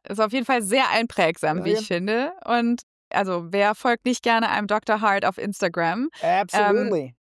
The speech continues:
Speaker 1: und das ist sozusagen ja auch dein Herzensthema, ja? Dass du gar nicht sagst, „Ich bin jetzt hier in der Klinik und rette, äh, Menschen vom Herzinfarkt“, sondern du setzt viel, viel früher an, eigentlich noch vor der Prävention, wie du sagst.
Speaker 2: Genau.
Speaker 1: Was genau machst du denn da?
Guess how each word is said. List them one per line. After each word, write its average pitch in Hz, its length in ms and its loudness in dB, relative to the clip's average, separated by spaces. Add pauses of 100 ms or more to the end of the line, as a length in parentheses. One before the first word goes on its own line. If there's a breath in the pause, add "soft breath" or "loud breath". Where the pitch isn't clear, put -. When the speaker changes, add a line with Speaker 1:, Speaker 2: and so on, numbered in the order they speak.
(360)
Speaker 1:
und 233 360 0
das 247 180 0
ist 294 140 -6
sozusagen 262 480 -2
ja 262 120 2
auch 254 60 -4
dein 247 160 -2
Herzensthema, 233 720 -2
ja? 196 180 2
Dass 262 140 -2
du 254 80 -6
gar 226 160 0
nicht 247 160 -2
sagst, 247 360 2
„Ich - 140 -6
bin 254 140 0
jetzt 254 220 -2
hier 247 260 2
in - 100 0
der 233 120 2
Klinik 254 400 -2
und 226 200 -2
rette, 247 220 0
äh, 240 320 2
Menschen 240 280 -2
vom 220 180 -2
Herzinfarkt“, 254 720 0
sondern 240 300 2
du 233 80 0
setzt 233 260 -2
viel, 285 260 0
viel 247 240 0
früher 233 360 0
an, 190 240 0
eigentlich 240 320 -2
noch 233 160 0
vor 262 260 0
der 240 140 2
Prävention, 220 680 0
wie 165 80 -4
du 165 120 -8
sagst. 170 560 0
Speaker 2:
Genau. 160 320 -4
Speaker 1:
Was 226 240 -2
genau 262 240 4
machst 269 240 0
du 185 40 0
denn 151 180 -2
da? 156 200 -2